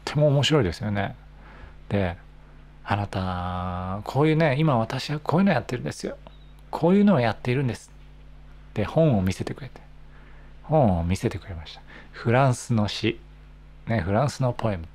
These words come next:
そしてドイツのポエム。ね。ね、難しいな。僕も見たけど、難しいな。結構難しい。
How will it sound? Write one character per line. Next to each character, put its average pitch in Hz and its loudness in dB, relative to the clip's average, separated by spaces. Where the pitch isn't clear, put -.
そ - -10
し - -8
て 110 -2
ド 123 4
イ 165 6
ツ - -6
の 92 -2
ポ 98 -2
エ 82 -2
ム。 71 -14
ね。 101 0
ね、 98 0
難 92 0
し 151 -4
い 135 -2
な。 87 -6
僕 98 -2
も 101 4
見 117 4
た 110 4
け 95 2
ど、 87 -2
難 104 2
し 165 -2
い - 0
な。 - -4
結 - -6
構 147 -6
難 123 -8
し - -10
い。 135 -10